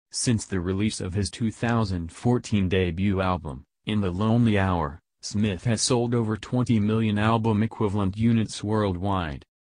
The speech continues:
His sophomore album, The Thrill of It All, debuted at number one on the Billboard two hundred and also topped the charts in the U K, Ireland,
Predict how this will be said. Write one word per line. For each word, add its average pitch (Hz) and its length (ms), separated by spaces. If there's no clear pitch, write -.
His 123 280
sophomore 120 680
album, 82 460
The 98 140
Thrill 107 340
of 92 140
It 92 100
All, 101 340
debuted 123 460
at 98 100
number 120 340
one 117 280
on 101 160
the 92 80
Billboard 104 580
two 135 200
hundred 117 380
and 90 160
also 104 360
topped - 400
the 110 80
charts 120 360
in 95 120
the 92 80
U 95 200
K, 95 600
Ireland, 82 540